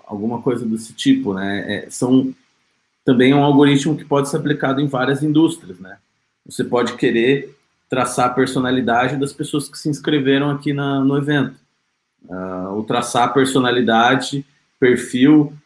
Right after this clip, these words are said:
da, das pessoas que tão conversando com o teu chatbot, ou traçar a personalidade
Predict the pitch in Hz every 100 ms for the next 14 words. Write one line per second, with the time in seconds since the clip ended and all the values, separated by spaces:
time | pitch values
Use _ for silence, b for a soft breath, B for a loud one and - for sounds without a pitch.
0 | _ 76 110 117 113 113 113 107 107 110
1 | 131 131 131 - - 135 123 135 135 131
2 | 131 127 131 - 135 135 139 139 139 123
3 | 95 123 131 117 - 101 95 110 113 117
4 | - 120 - 117 113 110 120 123 131